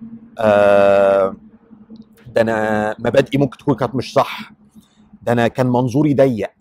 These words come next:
الحاجات دي كلها عشان تبتدي تواجه نفسك وتشتغل عليها هتحتاج ألم، هيبقى فيها pain، آه، علشان تبتدي جوه نفسك وتكتشف إن أنت ما أنتش طيب وحلو وجميل زي ما كنت فاكر، إن مش كل الناس ظالماك، أنت نفسك برضه أنت بتبقى ظالم،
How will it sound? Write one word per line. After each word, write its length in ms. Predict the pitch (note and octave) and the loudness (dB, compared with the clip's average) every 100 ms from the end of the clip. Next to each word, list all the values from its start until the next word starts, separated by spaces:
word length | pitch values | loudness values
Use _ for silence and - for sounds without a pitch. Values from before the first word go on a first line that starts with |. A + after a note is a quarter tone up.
| _ _ | _ _
الحاجات 260 | - G2+ C3+ | -16 -12 -10
دي 100 | C#3+ | -8
كلها 160 | C#3+ | -10
عشان 160 | D3+ - | -10 -16
تبتدي 200 | G#2+ C#3 | -14 -10
تواجه 280 | - C3+ A2 | -8 -6 -8
نفسك 280 | C3 - - | -10 -12 -18
وتشتغل 320 | - C3+ B2+ | -8 -6 -4
عليها 380 | G2 A2 C3 C3 _ _ - G#2 | -4 -4 -6 -8 _ _ -20 -20
هتحتاج 540 | - A2 - - C#3+ C3 - | -14 -14 -14 -8 -8 -8 -6
ألم، 360 | A#2 G2 D#2+ D#2+ - | -4 -4 -6 -20 -14
هيبقى 220 | F#2 - | -14 -12
فيها 280 | - A#2 A2 | -8 -6 -6
pain، 420 | - - B2+ G#2+ E2+ D#2 _ _ _ _ - | -8 -6 -4 -4 -8 -16 _ _ _ _ -8
آه، 260 | G#2+ G2+ G#2 | -4 -4 -4
علشان 440 | F#2 G2+ G2+ C3 | -6 -6 -6 -10
تبتدي 260 | - - C3+ | -10 -10 -8
جوه 280 | A2+ B2 A#2 | -2 0 0
نفسك 320 | C3 - - | -4 -12 -14
وتكتشف 480 | - - C#3 B2+ - | -14 -12 -12 -10 -8
إن 140 | A#2 | -6
أنت 260 | B2+ B2+ B2 _ - | -6 -8 -10 _ -10
ما 100 | A#2 | -8
أنتش 260 | A2+ - | -6 -8
طيب 380 | - D3 C#3+ B2+ | -4 -2 -2 -4
وحلو 320 | A2+ - C#3 | -6 -6 -4
وجميل 300 | B2+ G#2+ A#2+ | -2 -4 -4
زي 120 | B2 A#2+ | -6 -8
ما 80 | |
كنت 220 | A2 _ - | -10 _ -8
فاكر، 400 | B2 - - _ _ _ - | -6 -6 -12 _ _ _ -8
إن 220 | B2+ A#2 | -4 -2
مش 160 | A#2 - | -4 -4
كل 180 | D3 C#3+ | -4 -2
الناس 220 | C3 C#3 | -4 -6
ظالماك، 360 | A2+ A#2 A#2+ C3+ C#3 | -4 -4 -4 -8 -10
أنت 160 | C3+ | -10
نفسك 280 | B2+ C3+ B2 | -10 -10 -10
برضه 220 | A2 B2+ | -8 -10
أنت 160 | B2 - | -12 -20
بتبقى 300 | - G2 G#2 | -18 -12 -6
ظالم، 340 | G#2+ A2+ E2 | -4 -4 -6